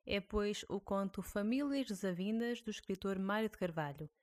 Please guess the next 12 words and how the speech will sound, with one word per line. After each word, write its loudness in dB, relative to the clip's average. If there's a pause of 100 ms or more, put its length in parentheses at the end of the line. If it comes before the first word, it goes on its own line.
(200)
esse 0
homem 2
que -4
molda 2
e -4
trata 0
a -4
língua 2
portuguesa -2
com -2
tanta -2
mestria. -4